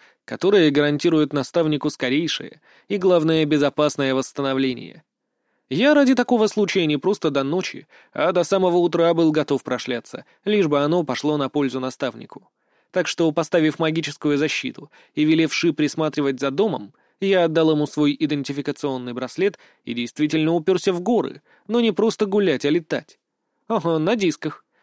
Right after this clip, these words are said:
Просто для того, чтобы быстрее вышло. Благо, Эмма могла и на скорости забирать из окружающего мира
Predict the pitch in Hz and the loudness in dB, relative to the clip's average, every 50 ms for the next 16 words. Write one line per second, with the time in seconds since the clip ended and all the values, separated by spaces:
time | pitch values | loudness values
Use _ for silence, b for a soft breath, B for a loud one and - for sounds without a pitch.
0 | _ _ - 262 277 262 - - 220 190 196 180 196 196 190 196 185 - 185 165 | _ _ -2 0 0 0 2 0 0 2 2 2 4 4 4 4 2 2 0 -2
1 | 151 147 175 175 - - 156 135 127 123 123 123 - - - - - b b b | 0 0 -2 -2 0 0 0 0 0 0 -2 -4 -6 -8 -16 -20 -20 b b b
2 | b - 175 170 170 165 160 160 170 185 180 170 151 143 147 143 151 160 160 156 | b -4 0 2 2 4 4 4 2 2 2 0 0 0 0 0 0 0 0 0
3 | 151 156 151 - - 160 143 131 120 - - 139 123 139 135 143 139 139 135 - | 0 -2 -4 -4 -2 -2 -2 -2 -2 -4 -4 -2 -2 0 0 0 -2 -2 -2 -2
4 | 143 127 127 120 - 147 135 135 135 131 123 - - 135 135 139 151 160 160 160 | -4 -4 -4 -4 -2 -4 -2 -2 -2 -2 -2 -4 -4 -4 -4 -2 -2 -2 -2 -2
5 | 151 | -4